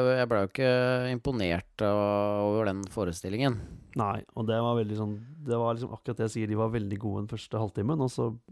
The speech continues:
Speaker 2: fikk de mål imot, og så var det fullstendig enveiskjøring og kollaps og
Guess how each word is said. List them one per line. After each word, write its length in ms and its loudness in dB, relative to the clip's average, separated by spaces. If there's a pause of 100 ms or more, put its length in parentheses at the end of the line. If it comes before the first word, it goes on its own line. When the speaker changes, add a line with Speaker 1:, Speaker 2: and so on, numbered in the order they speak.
(240)
Speaker 2:
fikk 200 -10
de 120 4
mål 240 4
imot, 280 0
og 80 -2
så 200 0
var 200 2
det 140 -2
fullstendig 1400 -6
enveiskjøring 800 0
og 180 0
kollaps 540 -2
og 580 0